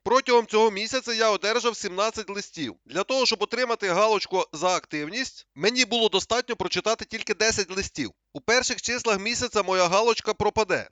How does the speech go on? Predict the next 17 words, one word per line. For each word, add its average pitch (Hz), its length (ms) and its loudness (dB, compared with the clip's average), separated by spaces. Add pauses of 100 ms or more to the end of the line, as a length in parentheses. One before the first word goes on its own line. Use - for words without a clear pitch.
(120)
і 208 80 -4
тоді 226 280 0
потрібно 226 420 -4
буде 202 260 -4
чекати, 226 440 0
поки 233 360 2
мені 185 300 -4
пришлють 196 640 -4
нові 202 260 4
листи. 190 460 0 (360)
Тому 214 280 -2
я 254 140 4
зараз, 185 380 2
коли 220 260 0
будуть 240 260 -8
приходити 208 460 -2
листи, 190 540 -2